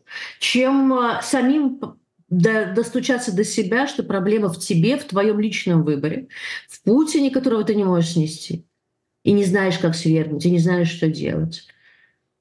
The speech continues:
Проще значительно так. И огромное количество людей идёт более по простым путём. Особенно, когда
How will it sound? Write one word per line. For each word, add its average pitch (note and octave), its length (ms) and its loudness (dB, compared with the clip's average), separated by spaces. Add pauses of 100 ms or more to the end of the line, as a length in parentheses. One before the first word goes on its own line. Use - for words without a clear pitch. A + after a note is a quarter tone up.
(260)
Проще C#4 400 2
значительно A#3 560 0
так. E3 340 -4 (100)
И G3+ 180 2
огромное C4 480 2
количество A#3 400 0
людей A3 320 0
идёт G#3 200 -2
более G#3 260 0
по F3+ 140 -8
простым E3+ 500 0
путём. - 400 -4 (260)
Особенно, A3+ 480 0
когда G#3 580 -2